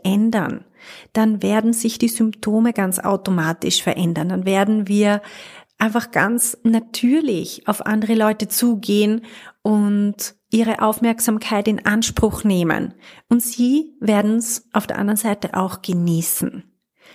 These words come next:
Und das ist es, was ich euch wünsche, dass ihr selber die Interaktion mit anderen genießen könnt,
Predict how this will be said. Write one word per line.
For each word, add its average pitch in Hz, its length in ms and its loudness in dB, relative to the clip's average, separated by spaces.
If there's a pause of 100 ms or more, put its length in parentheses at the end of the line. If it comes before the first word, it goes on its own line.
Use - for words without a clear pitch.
(160)
Und 208 240 -2
das 226 320 2
ist 240 180 -2
es, 196 160 -2
was 185 140 0
ich 190 160 -2
euch 180 240 -4
wünsche, 175 520 -4 (280)
dass 196 160 -4
ihr 220 240 0
selber 220 680 2
die - 140 -6
Interaktion 208 800 0
mit 214 260 -4
anderen 202 540 0
genießen 208 640 2
könnt, 247 440 0